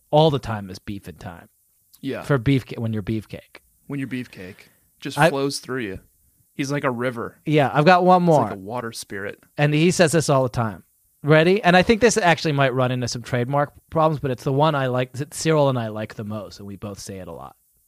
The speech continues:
Speaker 2: Yeah.
Speaker 1: "Smells like beefaroni!"
Speaker 2: Okay, smells like beefaroni. So
Speaker 1: <laughs> Yeah.
Speaker 2: you said there were no beef puns, but there's one.
Speaker 1: Yeah, I guess so. I don't
Speaker 2: Right?
Speaker 1: know that it's a pun. It's just, you know.
Speaker 2: Well, I mean,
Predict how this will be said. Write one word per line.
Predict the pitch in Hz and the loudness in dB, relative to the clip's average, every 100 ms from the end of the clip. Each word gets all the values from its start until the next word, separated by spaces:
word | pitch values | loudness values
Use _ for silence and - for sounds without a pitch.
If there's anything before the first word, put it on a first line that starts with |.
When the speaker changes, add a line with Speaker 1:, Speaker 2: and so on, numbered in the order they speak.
| _ | _
Speaker 2:
Yeah. | 147 131 - _ _ _ _ _ _ _ | -6 -6 -6 _ _ _ _ _ _ _
Speaker 1:
"Smells | - 156 160 156 | 0 6 6 8
like | 214 214 | 6 6
beefaroni!" | - 277 - 370 403 370 320 285 240 - _ _ _ _ - | 6 6 8 8 8 8 6 4 2 -2 _ _ _ _ -4
Speaker 2:
Okay, | 151 139 123 117 | -4 -4 -8 -10
smells | - 165 160 | -8 2 4
like | 143 123 | 4 0
beefaroni. | 135 131 131 131 123 | -8 -6 -8 -6 0
So | 208 | 4
Speaker 1:
<laughs> | |
Yeah. | 196 180 | 6 6
Speaker 2:
you | |
said | 139 277 | 4 6
there | 247 | 6
were | 196 | 6
no | 226 160 | 4 2
beef | - 160 - | 2 -2 -2
puns, | 143 123 | -6 -6
but | 123 123 | -6 -2
there's | 147 214 | 2 2
one. | 147 101 151 - _ | 0 -4 -8 -12 _
Speaker 1:
Yeah, | - 208 | 0 2
I | |
guess | 208 247 - | 4 2 2
so. | 127 101 131 _ _ - | -2 -2 -8 _ _ 0
I | 156 | 2
don't | 170 214 | 4 2
Speaker 2:
Right? | 139 143 | 2 2
Speaker 1:
know | 151 | 4
that | 147 135 | 4 2
it's | 127 | -2
a | 131 | -2
pun. | - 151 95 | 2 2 2
It's | 95 - | -8 -8
just, | 113 - _ - | -8 -8 _ -8
you | 135 | -6
know. | 117 110 - _ _ _ - | -4 -6 -10 _ _ _ 0
Speaker 2:
Well, | 170 | 2
I | 175 | 4
mean, | 185 147 | 2 0